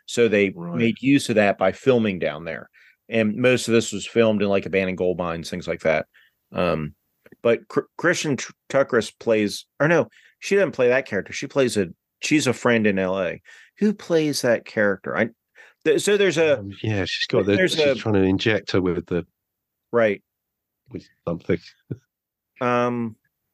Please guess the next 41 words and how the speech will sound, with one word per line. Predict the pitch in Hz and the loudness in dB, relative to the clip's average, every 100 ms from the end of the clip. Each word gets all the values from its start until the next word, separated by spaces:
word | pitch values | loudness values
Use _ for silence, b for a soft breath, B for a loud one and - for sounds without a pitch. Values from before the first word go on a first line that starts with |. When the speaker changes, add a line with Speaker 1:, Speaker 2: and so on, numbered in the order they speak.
| 95 | -6
Speaker 2:
Um, | 92 90 90 87 85 85 - _ _ | -4 -2 -2 -4 -6 -10 -14 _ _
Speaker 1:
what? | 120 147 180 - _ _ - | -2 0 0 -4 _ _ -4
C-, | 160 113 | -2 0
I | |
Speaker 2:
but | 202 | -2
Speaker 1:
thought | 185 196 | 0 -2
they | - | -2
Speaker 2:
yeah, | 107 92 | -2 -2
she | - | 0
Speaker 1:
called | - 107 | 0 0
her, | |
like | 120 | 0
Speaker 2:
reminded | 135 143 120 | 0 0 0
me | 98 92 | 2 2
of | 90 92 | 0 0
Helen | 95 92 87 | 0 0 -2
Bonham | 95 87 85 | -2 -2 -4
Carter, | - 95 87 - 82 78 - | -6 -4 -4 -4 -6 -6 -8
just | 90 - - | -10 -10 -6
the, | 107 117 | -2 -2
the, | 117 113 | 0 0
the | 98 98 | 2 4
look | 101 90 - - - | 4 2 -2 -16 -4
of | 82 80 | -4 -4
her. | 80 - - | -8 -8 -2
Speaker 1:
Yeah. | 131 110 _ _ | 0 -2 _ _
Speaker 2:
Um, | 90 85 82 | -12 -12 -4
Speaker 1:
Yeah. | 117 101 - _ _ _ _ _ _ _ | 0 0 -2 _ _ _ _ _ _ _
The, | 123 143 - | 0 0 0
yeah, | 165 160 | -2 0
there's | 143 147 | 2 0
a | 135 | -2
character | 165 180 151 165 151 | -2 -2 -2 -2 0
Speaker 2:
Hmm. | |
Speaker 1:
that's | 131 117 - _ _ - | 0 -4 -12 _ _ -4
kind | 143 | -2
of | 131 | 0
like | 127 | 0
a | 107 | -2
street | - 135 127 | -4 -2 -2
person | - 127 120 123 117 113 | 0 0 0 -2 -4 -6